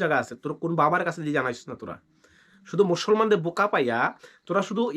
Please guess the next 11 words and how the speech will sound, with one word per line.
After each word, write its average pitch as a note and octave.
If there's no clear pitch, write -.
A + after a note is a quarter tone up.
এই F#3
করে F#3
সেই E3+
করে F3+
মুসলমান F3
আইতাছে, D#3+
উলঙ্গ G#3+
হেসে F3+
নাচতাছস -
তোরা। B2+
বিহারে F3+